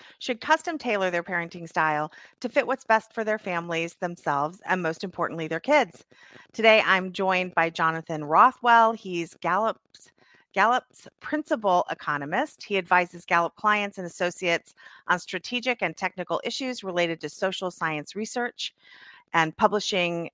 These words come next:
and data collection. He's also, he also frequently publishes social science research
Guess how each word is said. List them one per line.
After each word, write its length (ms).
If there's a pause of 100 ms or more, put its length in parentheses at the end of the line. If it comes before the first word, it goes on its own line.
and 140
data 260
collection. 720
He's 280
also, 480
he 200
also 320 (120)
frequently 480
publishes 600
social 340
science 440
research 640